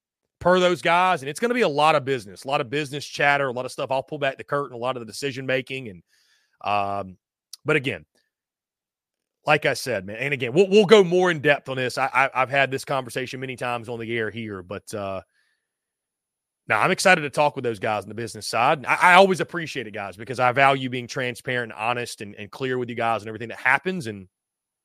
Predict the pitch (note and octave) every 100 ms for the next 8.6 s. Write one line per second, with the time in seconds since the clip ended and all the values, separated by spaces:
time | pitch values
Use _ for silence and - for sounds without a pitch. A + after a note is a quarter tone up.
0 | _ _ - B2 - C#3 B2+ G2+ C#3+ C#3+
1 | C3 D3+ D3+ G3 B2+ G#2+ _ _ _ _
2 | _ _ _ _ _ D#3 E3 F#3 E3+ E3+
3 | E3+ - D3+ E3 D#3 G#2+ E2+ _ _ -
4 | C#3 B2 A#2 A2+ A2 _ _ _ _ A#2+
5 | C3 A#2+ G#2+ F2+ E2+ - - A2 - _
6 | _ _ _ _ _ _ - _ D3+ D#3
7 | C3 A#2+ C#3+ D3+ D3+ D#3 D3+ C3+ D3+ B2
8 | C#3+ D3+ C#3 B2 E3